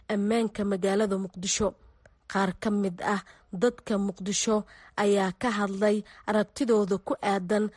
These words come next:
safarka madaxweynaha Jabuuti iyo weliba saameynta xirnaanshaha jidadka Muqdisho ay ku yeesheen.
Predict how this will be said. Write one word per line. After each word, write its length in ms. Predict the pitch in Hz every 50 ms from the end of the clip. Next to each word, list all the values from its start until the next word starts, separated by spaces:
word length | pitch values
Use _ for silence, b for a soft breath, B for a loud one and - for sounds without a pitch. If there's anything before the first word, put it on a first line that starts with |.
| B B B
safarka 600 | B - - 269 254 - - 226 190 - - 214
madaxweynaha 760 | 202 196 196 185 196 - 214 208 196 190 190 214 214 208 208 196
Jabuuti 680 | 175 165 196 185 175 185 214 220 214 - - 226 220 220 214 B B B B B B
iyo 140 | 226 226 226
weliba 400 | 220 220 233 233 285 285 233 240 220
saameynta 840 | 214 - - 214 202 202 202 208 214 220 247 254 240 - - 233 226 226 B B B B B
xirnaanshaha 720 | B - 220 196 202 202 196 196 185 - - 240 202 208 202
jidadka 480 | 180 170 208 208 226 240 233 - - 202
Muqdisho 500 | 190 196 196 - 190 180 185 - - 240 190
ay 140 | 180 190 190
ku 160 | - - 226
yeesheen. 500 | 208 196 185 185 - - - 208 202 185